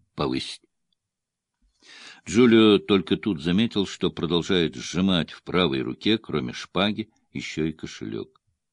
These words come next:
«Пойдёмте уж, что ли», буркнул Робертино.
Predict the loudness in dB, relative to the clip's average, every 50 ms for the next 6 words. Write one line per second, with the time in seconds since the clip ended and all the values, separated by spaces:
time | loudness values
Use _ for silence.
0 | _ _ _ _ -20 -20 -20 -20 -10 -2 0 2 2 4 2 2 2 0 -2 -4
1 | -4 -6 -6 -6 -6 -10 -14 -12 -8 -6 -6 -4 -4 -6 -10 -12 _ _ _ _
2 | _ _ -14 -12 -8 -4 -2 -2 -2 -4 -6 -6 -6 -4 -4 -4 -6 -6 -4 -6
3 | -8 -10 -10 -12 -12 -12 -12 -14